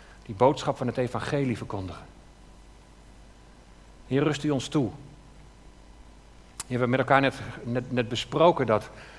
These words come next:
dat alleen mogelijk is als wij ons aan u overgeven. Dat u regeert over ons leven. Dat u op alle, in alle aspecten van ons leven de regie hebt.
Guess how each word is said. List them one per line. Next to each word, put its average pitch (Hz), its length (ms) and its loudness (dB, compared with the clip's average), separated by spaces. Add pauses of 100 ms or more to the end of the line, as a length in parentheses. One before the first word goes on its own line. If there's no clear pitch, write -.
(260)
dat 127 160 -4
alleen 139 240 6
mogelijk 147 440 6
is 101 200 -6
als 110 180 -4
wij 107 360 0 (120)
ons 113 160 -10
aan 113 140 -2
u 147 180 -2
overgeven. 104 580 -2 (1200)
Dat 131 120 -6
u 135 120 -2
regeert 147 380 0
over 131 220 0
ons 123 140 -2
leven. 117 400 4 (1800)
Dat 117 160 -6
u 139 200 0
op - 220 -4
alle, 160 260 6
in 131 140 0
alle 180 220 6
aspecten - 480 0
van 151 140 -2
ons 117 120 -2
leven 131 300 2
de 131 60 0
regie 127 360 2
hebt. - 260 -2